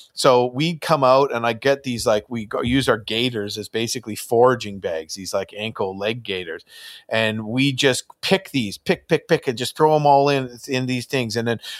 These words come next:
we get these other things called chitons or gum boots, they're also called, which have this, like,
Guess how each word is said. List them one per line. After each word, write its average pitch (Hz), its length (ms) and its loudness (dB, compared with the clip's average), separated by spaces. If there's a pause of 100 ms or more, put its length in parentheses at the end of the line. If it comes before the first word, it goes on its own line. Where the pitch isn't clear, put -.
(120)
we 127 80 -4
get 139 200 2
these 131 160 -2
other 131 220 6
things 120 340 -4
called 110 380 4
chitons 110 560 0
or 107 80 -2
gum 117 420 2
boots, 107 320 -4
they're 101 160 2
also 101 260 0
called, 98 380 2
which 104 220 -6 (280)
have 117 280 4
this, 117 260 -2
like, 104 280 -2